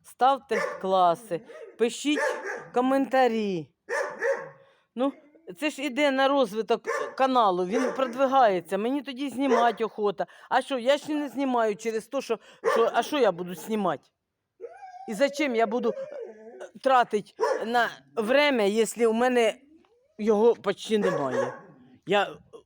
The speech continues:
все роблю вон у дворі і на городі. Ну я ж одна.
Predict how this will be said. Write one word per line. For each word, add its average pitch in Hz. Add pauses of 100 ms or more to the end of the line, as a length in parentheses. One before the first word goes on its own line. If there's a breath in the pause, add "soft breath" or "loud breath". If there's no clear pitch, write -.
(680)
все 208 (720)
роблю 185
вон 160 (240)
у 190
дворі 180
і 170
на 165
городі. 143 (2000)
Ну 170
я 214
ж 226
одна. 208